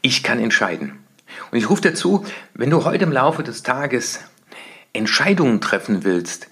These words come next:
Dinge zu tun oder nicht zu tun, und vielleicht bist du im Auto unterwegs und hältst an der Tankstelle und da überlegst dir dann, „Kaufe ich mir jetzt so einen Ryder oder einen Mars oder einen Twix oder irgendwas, äh, Süßes?“,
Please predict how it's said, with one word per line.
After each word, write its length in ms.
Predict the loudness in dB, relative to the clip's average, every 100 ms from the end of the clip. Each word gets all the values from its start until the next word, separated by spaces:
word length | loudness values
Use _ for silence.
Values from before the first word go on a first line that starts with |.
| -18
Dinge 300 | -2 2 2
zu 160 | 2 -4
tun 380 | -4 -2 2 2
oder 200 | 2 2
nicht 240 | 0 0
zu 140 | 0
tun, 520 | 0 2 2 0 -4 -10 -20 -20 -20 -20 -20
und 220 | -6 -4
vielleicht 340 | 2 4 4 2
bist 180 | -2 0
du 60 |
im 80 | 0
Auto 300 | 2 2 4
unterwegs 560 | 4 2 2 0 -2 -4
und 100 | 0
hältst 320 | 0 -2 -4
an 80 | -2
der 100 | -2
Tankstelle 520 | -2 -2 0 0 0
und 140 | -2
da 80 | -2
überlegst 420 | -2 -4 -6 -4
dir 60 | -2
dann, 260 | -2 -4 -8 -14 -16
„Kaufe 220 | -2 0
ich 140 | 0 -2
mir 80 | -2
jetzt 180 | -2
so 60 | 0
einen 100 | 0
Ryder 420 | 2 4 4 4 4
oder 120 | 2
einen 100 | 2
Mars 300 | 2 2 0
oder 140 | -2
einen 80 | -4
Twix 400 | -2 -4 -4 -6
oder 340 | -2 -2 -2 -6 -14 -16 -2
irgendwas, 680 | 0 2 0 0 -2 -8 -2
äh, 300 | 2 2 2
Süßes?“, 760 | 0 -2 -2 -2 -4 -6 -8